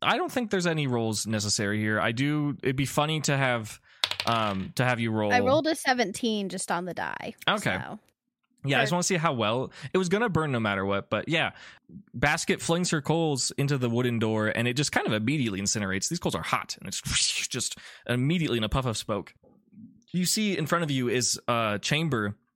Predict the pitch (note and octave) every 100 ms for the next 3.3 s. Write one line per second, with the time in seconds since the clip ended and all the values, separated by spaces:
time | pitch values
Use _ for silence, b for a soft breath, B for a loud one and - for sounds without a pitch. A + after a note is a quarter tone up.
0 | _ C#3 C3+ C3+ G2+ C3+ C3+ - F#3 G3+
1 | F3 D#3+ - A#2 A#2+ B2+ G#2+ E2+ C3+ -
2 | - _ _ - A#2+ A2 G#2+ A2 G2+ G2+
3 | A2+ G#2 D#3